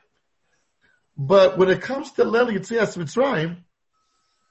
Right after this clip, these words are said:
anything that has to do in the department of Asiya, anything that has to do with Tefillin Shel Yad, was fulfilled through Korban Pesach, which is the mitzvah of Oved.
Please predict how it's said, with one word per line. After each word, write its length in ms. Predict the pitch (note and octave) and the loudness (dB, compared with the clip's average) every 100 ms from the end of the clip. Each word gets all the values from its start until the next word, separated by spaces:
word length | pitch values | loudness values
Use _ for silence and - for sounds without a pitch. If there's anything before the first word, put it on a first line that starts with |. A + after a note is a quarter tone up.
| _ _ - | _ _ -2
anything 540 | C#4 F4 F#4+ - B3 | 0 2 -2 -4 -2
that 120 | A#3+ | 0
has 160 | A3+ A3 | 0 -2
to 120 | G3+ | -4
do 500 | D#3+ E3 G3+ A#3 A#3+ | -4 -4 -4 -2 0
in 100 | F#3+ | 2
the 80 | F#3 | 0
department 720 | D3 E3+ - A3 A#3 G#3 F3 | 0 -2 -2 -2 -2 -2 -2
of 120 | D#3 | 0
Asiya, 680 | D#3 C#3 - C4 E3 F3 G#3+ _ _ _ _ _ F3+ | 0 -2 -6 -6 -4 -4 -8 _ _ _ _ _ 0
anything 420 | F3 C#4+ C#4+ A3 | 0 -2 -8 -4
that 100 | G#3 | 0
has 220 | G#3 G3+ | 0 0
to 100 | F#3 | -4
do 160 | E3 G#3+ | -4 -2
with 240 | F3+ - | -2 -2
Tefillin 360 | - G#3 G3+ C#3+ | -4 -4 -4 -6
Shel 200 | E3+ E3 | -8 -2
Yad, 480 | G3 G#3+ D3+ F#3 - _ _ _ _ _ _ _ - | 0 2 -2 -6 -14 _ _ _ _ _ _ _ -2
was 240 | E3 F3 | 0 0
fulfilled 480 | - E3+ - G3+ F#3+ | -2 -2 0 -2 -2
through 140 | E3 | -6
Korban 360 | D3 F3+ E3+ C#3+ | -2 -2 0 2
Pesach, 520 | G3+ - C3+ B2 - _ _ _ _ _ _ _ _ _ _ _ | 0 0 -4 -8 -16 _ _ _ _ _ _ _ _ _ _ _
which 220 | - D3+ E3 | -8 -6 -6
is 120 | C#3 | -6
the 80 | E3 | -4
mitzvah 280 | F3 - | -4 0
of 180 | D#3 - | 0 2
Oved. 460 | G#3+ G3+ C3+ A#2+ | 0 0 0 -4